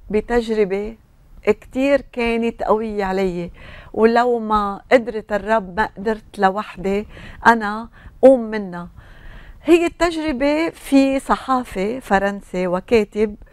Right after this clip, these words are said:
اسمه ليو تاكسيل، استعمل اسم ديانا فوغن. هي بالحقيقة ديانا فوغن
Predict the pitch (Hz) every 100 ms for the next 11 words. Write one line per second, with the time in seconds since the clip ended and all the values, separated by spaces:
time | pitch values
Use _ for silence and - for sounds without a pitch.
0 | - - - - - 339 - 277 269 269
1 | 220 220 220 202 - - 202 170 170 -
2 | - - - - - - - - - -
3 | 214 - 320 349 285 254 294 320 - -
4 | _ - - 359 - 294 294 359 - -
5 | - - 226 220 254 302 294 262 233 226
6 | 180 170 165 180 _ - - - - 277
7 | 330 320 269 269 269 269 285 190 190 208
8 | 269 240 190 214 202 208 226